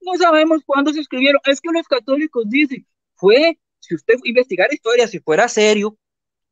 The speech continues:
si fuera honesto, si amara la verdad, usted investiga y lee, y no viene aquí a hacer un papelón, a desestimar la historia gratuitamente. Eso no funciona así.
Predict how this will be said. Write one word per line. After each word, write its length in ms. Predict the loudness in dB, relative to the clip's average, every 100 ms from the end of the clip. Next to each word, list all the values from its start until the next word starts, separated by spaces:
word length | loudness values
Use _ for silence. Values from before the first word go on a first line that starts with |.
| _
si 140 | -8
fuera 220 | -2 2 2
honesto, 400 | 2 -2 -4 -8
si 100 | -6
amara 340 | -2 0 0
la 120 | -2
verdad, 340 | -4 -2 -4 -4 _ _ _
usted 160 | -8 -2
investiga 420 | -2 -2 -2 -2
y 80 | 0
lee, 180 | -2 -2 -4
y 140 | -2
no 120 | 0
viene 280 | -2 0 0
aquí 380 | 0 0 -2 -2 _ _ _ _ _ -12
a 80 |
hacer 180 | -2 -2
un 100 | 0
papelón, 680 | -2 -2 0 2 0 0 -8 _ _ _ _
a 140 | -2 -2
desestimar 460 | 0 -4 -4 -2
la 60 | -2
historia 320 | 0 0 0
gratuitamente. 960 | -2 -6 -8 -8 -6 -2 -2 -2 -8 -10 -10
Eso 220 | -8 -4
no 100 | -4
funciona 380 | -2 -4 -4 -2
así. 220 | -2